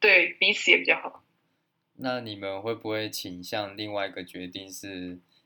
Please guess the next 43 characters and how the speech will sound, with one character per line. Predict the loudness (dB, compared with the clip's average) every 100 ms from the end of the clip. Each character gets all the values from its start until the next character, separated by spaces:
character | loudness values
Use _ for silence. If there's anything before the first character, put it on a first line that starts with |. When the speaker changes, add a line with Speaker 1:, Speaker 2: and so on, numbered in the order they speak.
| _
Speaker 2:
让 | -2 -2 -2 -6
你 | -10
们， | -10 -10 -12
你 | -10
们 | -6 -6
去 | -4 -4 -6 _
外 | -2 0
面 | -2 -6
工 | -6 -8
作 | -6 -2 0
啊， | -2 -2
打 | -4 -6
拼， | -8 -8 -8 -6
那 | -4 -4
他 | -4 -4
们， | -2 -6 -8 -12 -14 _
你 | -10
的 | -8
爸 | -4 -4
爸 | -2 -4
妈 | -4
妈、 | -6
阿 | -4 -2
公 | -2 0
阿 | 0
嬷 | 0 -2 -2
来 | -4 -4 -4
照 | 0 0
顾 | 0 -6 -10
你 | -12
们 | -14 -12
的 | -12
小 | -10 -10
孩， | -12 -16 -18 _ _ _ _ _ _
分 | -4 -2
担 | 0 -2
一 | -4
些 | -8 -8 -4
家 | -2 -2
庭 | -4 -14 _ _ _ _ _
的 | -6 -6 -8 -10 -6
压 | -2 -2
力？ | -2 -8